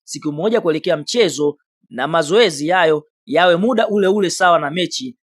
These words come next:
na nukuu, "Timu ngeni itafanya mazoezi kwenye mechi, kwenye, kwenye uwanja wa mechi angalau mara moja kabla ya siku ya mechi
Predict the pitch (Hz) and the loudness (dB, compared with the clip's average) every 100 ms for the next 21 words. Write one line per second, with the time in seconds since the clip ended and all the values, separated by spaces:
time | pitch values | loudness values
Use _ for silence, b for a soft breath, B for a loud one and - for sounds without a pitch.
0 | - 147 139 135 - 143 113 _ - 233 | -12 -8 -8 -8 -4 -4 -4 _ -6 -2
1 | 202 160 185 247 254 175 160 180 170 156 | -2 0 2 2 -2 -4 -4 -2 -2 -2
2 | 139 143 185 190 214 156 143 147 185 - | -4 -4 -4 -4 -6 -10 -8 -8 -8 -6
3 | 240 262 302 _ _ - 208 220 226 208 | -4 -4 -6 _ _ -4 -4 -2 -2 0
4 | 214 220 202 165 170 165 165 190 - 139 | 2 2 2 0 0 0 0 -2 -6 -10
5 | - _ - 208 208 208 185 160 156 151 | -14 _ -4 0 4 4 4 2 2 2
6 | 151 165 147 160 170 196 196 202 220 156 | 0 -4 -4 -2 -2 0 0 2 -2 -2
7 | 147 - 170 151 131 170 202 - 147 139 | -6 -8 -6 -4 -2 -2 -6 -4 -8 -8